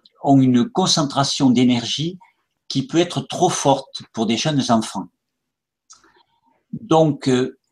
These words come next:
ça me paraît un petit peu prématuré pour utiliser certaines pierres qui plus tard pourront être effectives, comme le cristal de roche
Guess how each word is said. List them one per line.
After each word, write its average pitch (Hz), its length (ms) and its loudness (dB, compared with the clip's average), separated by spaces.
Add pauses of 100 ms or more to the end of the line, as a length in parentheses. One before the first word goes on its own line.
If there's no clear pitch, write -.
(400)
ça - 280 -4
me 156 160 0
paraît 170 520 0
un 190 140 2
petit 180 280 -10
peu - 240 -4
prématuré 127 840 -4 (640)
pour 147 220 -2
utiliser 143 920 -2
certaines 127 460 0
pierres 185 360 -4
qui - 200 -8
plus - 240 -4
tard 190 400 2
pourront 143 360 4
être 143 200 -4
effectives, 127 520 -6
comme 120 220 -2
le 117 80 -2
cristal 120 400 -6
de 117 80 -2
roche 143 400 -2